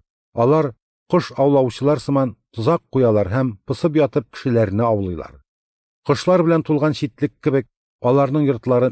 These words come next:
мәкер белән тулган. Шул мәкерләре аркасында алар баеп киттеләр. Югары күтәрелделәр. Тәмам симерделәр. Симезлектән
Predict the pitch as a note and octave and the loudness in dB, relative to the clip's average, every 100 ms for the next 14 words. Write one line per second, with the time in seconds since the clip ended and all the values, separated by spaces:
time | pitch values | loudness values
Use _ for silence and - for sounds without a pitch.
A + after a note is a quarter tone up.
0 | - A#2 A2+ - A2+ G2+ F2+ D#2 C#2+ - | -2 -4 -4 -4 -4 -4 -6 -10 -14 -14
1 | - _ _ _ _ - - D#3+ F3 E3+ | -20 _ _ _ _ -16 -2 2 4 2
2 | - D3+ D#3+ D3+ C#3+ C#3 - C#3+ - C#3 | 0 0 2 2 2 0 -2 -4 -2 -2
3 | C3 C3+ - A#2 B2+ G#2+ A#2 A#2 - F#2+ | 0 -2 -2 -2 -2 -2 -2 -2 -4 -10
4 | - - F2+ D#2 _ _ _ _ _ C3 | -10 -8 -8 -10 _ _ _ _ _ 0
5 | B2 A2 G#2 B2 B2 A#2 G#2+ G#2+ G#2 G2 | 2 2 2 0 -2 0 0 0 0 -2
6 | F#2 _ _ _ - D3+ D3+ C#3+ - C3+ | -6 _ _ _ 0 2 2 0 0 2
7 | B2+ A#2+ C3+ B2 F2 _ _ - - C#3 | 2 2 2 0 -2 _ _ -6 0 2
8 | C#3 A2 B2 - D3 C#3 | 2 0 -4 -2 -2 -2